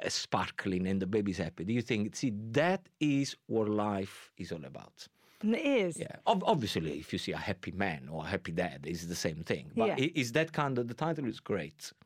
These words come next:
Speaker 2: Thank you.
Speaker 1: Oh.
Speaker 2: Let's talk about you and your childhood. Where
Speaker 1: Oh,
Speaker 2: did you
Speaker 1: dear.
Speaker 2: grow up? Near Naples?
Speaker 1: I grew up in a little town called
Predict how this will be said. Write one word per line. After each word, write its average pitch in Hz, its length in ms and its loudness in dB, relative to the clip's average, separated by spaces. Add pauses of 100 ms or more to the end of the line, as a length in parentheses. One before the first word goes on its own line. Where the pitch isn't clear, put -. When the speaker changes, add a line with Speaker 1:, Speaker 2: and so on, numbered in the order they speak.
(120)
Speaker 2:
Thank 262 300 -2
you. 151 120 -10 (420)
Speaker 1:
Oh. 190 200 0 (200)
Speaker 2:
Let's 330 240 4
talk 427 240 4
about 320 260 4
you 269 180 6
and 240 120 4
your 240 120 4
childhood. 185 600 0 (680)
Where 311 200 6
Speaker 1:
Oh, - 20 2
Speaker 2:
did 392 100 4
you 320 160 6
Speaker 1:
dear. - 0 -
Speaker 2:
grow 294 180 4
up? - 300 2 (140)
Near 262 160 6
Naples? 165 500 0 (340)
Speaker 1:
I 160 120 6
grew 190 160 6
up 180 180 2
in 160 140 6
a 151 260 6
little 170 280 4
town 170 340 4
called 147 220 2